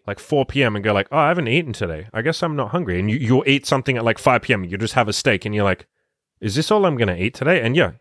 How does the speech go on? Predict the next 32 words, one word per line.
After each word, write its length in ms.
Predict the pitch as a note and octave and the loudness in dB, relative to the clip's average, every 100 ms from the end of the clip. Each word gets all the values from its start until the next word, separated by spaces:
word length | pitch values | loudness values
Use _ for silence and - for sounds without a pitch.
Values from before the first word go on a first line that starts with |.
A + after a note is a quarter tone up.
| _ _ - | _ _ -8
you 120 | A2 | -4
feel, 200 | - A2+ | 0 0
feel 320 | - - A#2+ | -2 0 0
perfectly 460 | - C#3 C#3+ D3+ C3 | 4 2 2 0 0
fine. 340 | A#2+ G#2+ G#2+ - - | 2 4 2 -2 -4
You 120 | G#2+ | -2
eat 80 | G2 | 0
one 220 | A2 B2+ | 2 0
fucking 320 | - B2+ A2 | 0 -2 -2
steak. 300 | - G#2+ G2 - - - | 0 0 0 -8 -10 -2
It's, 200 | B2 - | 0 2
like, 200 | C3 - _ - _ _ _ _ _ _ _ - | 0 -2 _ -20 _ _ _ _ _ _ _ 2
easy 380 | D#3 D#3 B2 | 4 4 2
mode 400 | A#2+ G#2+ F#2+ F#2 - | 2 4 2 0 -6
for 160 | - - | -8 -2
losing 360 | A2 A2+ G2+ F#2 | 2 2 2 0
weight. 180 | E2+ - _ _ - | -2 -6 _ _ -14
At 160 | D#2 | -6
least 340 | G#2 C#3 D3+ - _ | 2 2 2 -4 _
everyone 460 | G2 G2+ A#2+ B2 B2+ | -2 0 2 2 2
that 100 | B2+ | 2
I've 160 | B2 | 0
seen 260 | - A#2+ G#2+ | 0 -2 -4
and 200 | E2+ F#2+ | -4 -4
myself, 520 | G#2+ A2 A#2+ G2+ G2 _ _ _ _ _ _ _ _ | -2 -2 0 0 -2 _ _ _ _ _ _ _ _
it's 180 | A#2+ - | -6 -2
easy 260 | A#2 G#2+ F2+ | 2 2 0
mode. 240 | E2 D#2 | -8 -10
So 260 | - A2 G2 - _ _ _ _ _ A#2 | -2 0 0 -2 _ _ _ _ _ -2
again, 260 | C3+ D3+ | 2 2
let's 160 | C3 - | 0 0
recap. 460 | B2+ A#2+ A#2+ A2 | -2 0 0 -2